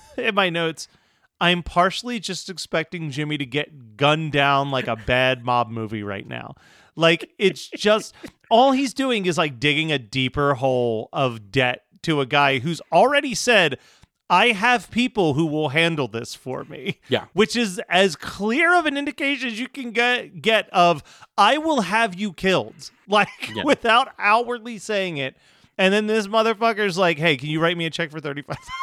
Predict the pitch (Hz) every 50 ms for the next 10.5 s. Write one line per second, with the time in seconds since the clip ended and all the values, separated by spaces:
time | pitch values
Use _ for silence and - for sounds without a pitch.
0 | 1047 1047 1047 - - - 247 247 - _ - - - - - - - - - 254
1 | - _ - - - _ - - - - - - 170 - - - - _ _ _
2 | _ _ _ _ _ _ _ _ 165 156 156 156 147 - - _ _ _ _ _
3 | _ _ _ - - 190 185 170 143 110 123 123 - - - - - - - _
4 | _ - - - 185 170 160 156 156 160 - _ _ _ _ - 190 208 220 233
5 | 240 208 - - 147 - - 135 - - 135 123 120 117 113 113 _ _ _ _
6 | _ _ _ - 147 147 151 156 165 180 190 214 220 226 - - 180 156 143 -
7 | 143 - - 117 107 110 107 - - 123 120 - - 127 - - 139 135 127 -
8 | 123 - _ _ _ _ _ _ _ _ _ _ _ 165 147 135 117 104 110 131
9 | 123 117 127 - - 135 117 131 123 104 - - 139 165 185 202 226 202 196 214
10 | 208 202 147 135 113 107 107 110 113